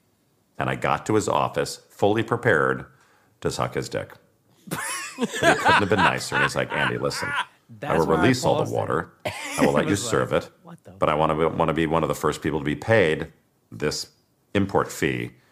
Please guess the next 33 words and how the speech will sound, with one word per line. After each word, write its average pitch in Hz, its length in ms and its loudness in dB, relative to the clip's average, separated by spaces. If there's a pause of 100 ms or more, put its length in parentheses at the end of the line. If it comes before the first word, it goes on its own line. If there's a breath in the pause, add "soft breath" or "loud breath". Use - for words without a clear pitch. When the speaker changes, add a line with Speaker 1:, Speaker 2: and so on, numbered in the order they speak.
(180 soft breath)
Speaker 1:
for 82 200 2
what 76 260 2
you're 76 100 -2
doing." 62 340 -2
And 62 120 -6
I 65 100 -2
said, - 260 -4
"Okay, 69 260 -4
great." 55 400 -6 (200)
And 71 100 0
I 69 140 0
got 69 320 -2
back, 64 460 -2 (440)
and 65 180 -4
I 65 220 -2
had 62 240 -4
all 60 160 -2
the 62 80 -6
water 64 280 -2
that 60 180 -6
we 62 100 -6
needed. 62 380 -6 (400)
<laughs> - 1600 -8
Can 135 160 2
you 127 160 8
imagine 107 600 2 (220 loud breath)
in 107 140 2
my 87 160 4
thirty 123 440 4
years 104 360 4
of 82 100 -6
a - 40 -6
career 120 680 2